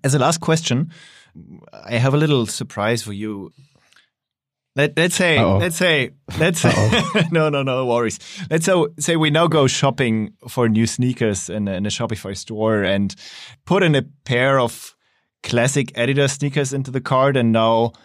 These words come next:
Speaker 1: click on checkout. And your C E O, Toby, gave me a secret coupon code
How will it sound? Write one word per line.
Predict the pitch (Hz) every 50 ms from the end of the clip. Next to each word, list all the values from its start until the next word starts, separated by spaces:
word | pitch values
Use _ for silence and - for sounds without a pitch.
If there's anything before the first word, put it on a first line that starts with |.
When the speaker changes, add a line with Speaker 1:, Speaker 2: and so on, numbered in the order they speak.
| _ _ _ _ _
Speaker 1:
click | - - 135 - -
on | 123 117
checkout. | 113 - 135 113 - 120 117 123 156 196 196 - - - -
And | 131 123 120 123 127 123 117 - - -
your | 110 - - 139 147 156
C | - - 160 147 139
E | 123
O, | 135 147
Toby, | 151 - - 143 139 139 151 156 156 151 135
gave | - 120 127 120 143
me | 135
a | 127
secret | - - 156 - 147 120 -
coupon | - 180 165 151 143 123 120
code | - 123 113 113 117 110 -